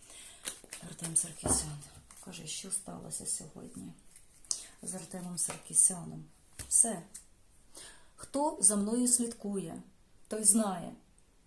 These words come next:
що ця карта означає смерть. Я більше нічого не буду тягнути. І він дійсно мертвий.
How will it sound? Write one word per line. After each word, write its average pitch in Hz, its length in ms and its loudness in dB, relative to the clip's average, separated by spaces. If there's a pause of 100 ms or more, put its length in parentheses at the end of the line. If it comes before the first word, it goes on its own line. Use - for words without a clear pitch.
(220)
що - 180 -6
ця 220 160 -2
карта 180 420 -8 (160)
означає 190 420 0
смерть. 185 460 4 (320)
Я 202 60 -4
більше 214 240 2
нічого 202 300 -2
не 190 100 -2
буду 185 220 -8
тягнути. 175 500 -8 (1000)
І 214 40 -8
він 214 300 4
дійсно 214 440 4
мертвий. 190 640 -4